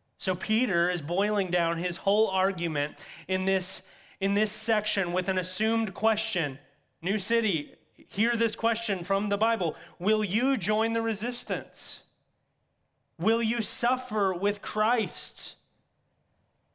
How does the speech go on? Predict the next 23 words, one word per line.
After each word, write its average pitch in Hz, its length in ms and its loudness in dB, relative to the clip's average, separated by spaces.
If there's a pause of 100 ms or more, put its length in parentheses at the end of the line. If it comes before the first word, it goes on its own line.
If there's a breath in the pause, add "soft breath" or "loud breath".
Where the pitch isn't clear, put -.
(720)
and 185 80 0
experience 226 1000 0
his 208 200 0
glory 202 640 2
both 180 300 -2
now 208 600 0 (300 loud breath)
and 185 160 -4
forever? 180 800 -2 (2500)
Right 220 240 4
here, 254 220 4
he's 233 140 -2
gonna 190 180 0
help 208 340 0
us 214 260 2
answer 214 460 -2
the 220 120 -4
question. 220 480 0
He's 170 180 -4
gonna 208 160 0
give 214 100 -2
us 208 120 -2
some 190 160 -4
commands 220 720 0